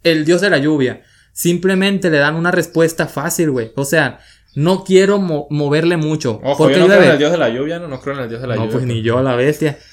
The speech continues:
Speaker 1: No, ¿por qué llueve? Ah, dios de la lluvia.
Speaker 2: Pero no descarto nada. No
Speaker 1: ¿Cómo,
Speaker 2: descarto
Speaker 1: cómo
Speaker 2: nada.
Speaker 1: apareció el humano? Dios nos creó. ¿Por, por qué pasa esto? Por el dios de esto.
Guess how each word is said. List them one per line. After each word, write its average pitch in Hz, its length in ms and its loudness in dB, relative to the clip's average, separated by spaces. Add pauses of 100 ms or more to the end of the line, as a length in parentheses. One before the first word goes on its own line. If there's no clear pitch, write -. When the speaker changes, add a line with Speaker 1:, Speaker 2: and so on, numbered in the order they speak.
(280)
Speaker 1:
No, 156 300 -2
¿por 170 160 -2
qué 196 120 4
llueve? 190 340 4
Ah, 160 160 -4
dios 151 160 0
de 175 80 2
la 151 80 2
lluvia. 175 140 4
Speaker 2:
Pero 156 440 4
no 139 200 -6
descarto 123 520 -4
nada. 98 420 -12 (260)
No 139 120 -8
Speaker 1:
¿Cómo, 180 140 6
Speaker 2:
descarto 151 160 -4
Speaker 1:
cómo 190 140 4
Speaker 2:
nada. 220 100 4
Speaker 1:
apareció 190 340 4
el 190 60 4
humano? 190 580 0 (280)
Dios 147 580 -2
nos 139 180 -8
creó. 120 360 -6 (840)
¿Por, 170 300 0
por 180 220 -2
qué 190 100 0
pasa 214 320 0
esto? 185 480 0 (100)
Por 143 160 -2
el 131 100 -2
dios 160 180 -4
de 143 200 0
esto. 120 320 -6